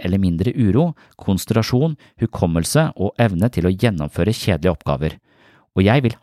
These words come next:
hardnakket påstå at dersom vi klarer å tilrettelegge for oss selv så vi mestrer livet for egen maskin, kommer vi enormt styrket ut av det med både mestringsfølelse og bedre resultater. Dersom vi gir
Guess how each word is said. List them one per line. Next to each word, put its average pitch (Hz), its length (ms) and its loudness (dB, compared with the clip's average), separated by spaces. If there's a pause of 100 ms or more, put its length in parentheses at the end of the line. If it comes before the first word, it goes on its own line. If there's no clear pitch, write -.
hardnakket 117 420 0
påstå - 380 2 (100)
at - 240 -10
dersom 101 300 -2
vi 117 100 -4
klarer 107 480 2
å 87 160 2
tilrettelegge 107 1040 0
for 92 220 0
oss 107 120 -4
selv 170 320 0 (320)
så 87 140 -4
vi 107 100 0
mestrer 107 400 0
livet 98 400 2
for 101 220 -2 (100)
egen 90 240 0
maskin, 143 400 -2 (320)
kommer 87 220 0
vi 110 80 2
enormt 117 340 2
styrket 107 400 -2
ut 90 160 0
av 90 140 4
det 160 100 4 (240)
med 90 160 -2
både 98 240 0
mestringsfølelse 113 960 -2
og 92 160 -6
bedre 87 400 0
resultater. 82 640 -4 (800)
Dersom 120 220 0
vi 98 100 0
gir 113 160 -4